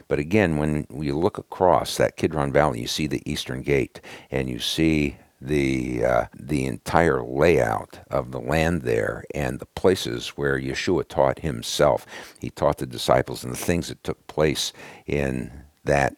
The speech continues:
temple ma-, in the, uh, in the Mount of Olives there, where he prayed, where they came and arrested him, where, you know, all of the history that takes place, where he agonized over that third cup that he was going to drink himself, the cup of redemption.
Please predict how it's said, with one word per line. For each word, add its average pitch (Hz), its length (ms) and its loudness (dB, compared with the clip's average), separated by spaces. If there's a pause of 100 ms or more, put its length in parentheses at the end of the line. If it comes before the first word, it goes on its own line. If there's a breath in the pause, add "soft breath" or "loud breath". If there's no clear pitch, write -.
(140)
temple 76 320 -4
ma-, 62 200 -4
in 65 280 -4
the, 58 420 -2
uh, 57 220 -2 (100)
in 67 220 -6
the 57 80 -8
Mount 71 240 0
of 55 100 -4
Olives 64 520 2
there, 57 200 -2
where 64 140 -6
he 71 160 -6
prayed, 71 440 2 (280 loud breath)
where 73 120 -2
they 58 140 -2
came 76 280 -2
and 57 100 -6
arrested 65 480 0
him, 57 280 -4 (260 loud breath)
where, 62 360 2
you 80 140 -2
know, 67 100 0
all - 260 0
of 82 60 0
the 64 100 -2
history 69 440 -2
that 58 160 -6
takes - 240 -2
place, - 400 -4
where 69 260 0 (320 loud breath)
he 76 540 0 (100)
agonized 67 760 2 (120)
over 76 200 -2
that - 280 -4
third 69 260 0
cup - 360 2
that - 180 0
he 82 120 -2
was 60 220 -8
going 64 300 -6
to - 100 -12
drink 60 320 -8
himself, - 600 -2
the - 100 -6
cup - 260 -2
of 60 100 -12
redemption. 58 540 -6